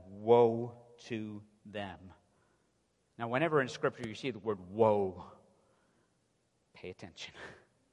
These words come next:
<laughs> Woe. It means this is a, a heavy word of judgment, of, of warning. He says, "Woe to them." And then he piles up these illustrations again,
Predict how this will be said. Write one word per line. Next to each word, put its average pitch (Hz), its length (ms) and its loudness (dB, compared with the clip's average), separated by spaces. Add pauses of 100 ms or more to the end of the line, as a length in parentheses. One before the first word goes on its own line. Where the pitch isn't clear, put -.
(220)
<laughs> - 1080 -20
Woe. 120 440 -6 (400)
It 123 140 -12
means 127 180 -4
this 143 200 -6
is 110 100 -8
a, 110 100 -4 (240)
a 120 160 -6 (120)
heavy 139 760 0 (440)
word 123 560 4 (280)
of 117 160 -6 (140)
judgment, 110 760 -6 (260)
of, - 180 -2 (240)
of 131 120 -2 (160)
warning. 139 440 4
He 110 60 -8
says, 135 160 -8 (200)
"Woe 170 580 6 (120)
to 151 100 0
them." 120 480 0 (240)
And 156 100 -6
then 175 140 2
he 185 140 -2
piles 208 480 4
up 165 160 2
these 165 160 2 (180)
illustrations 180 840 2
again, 156 760 0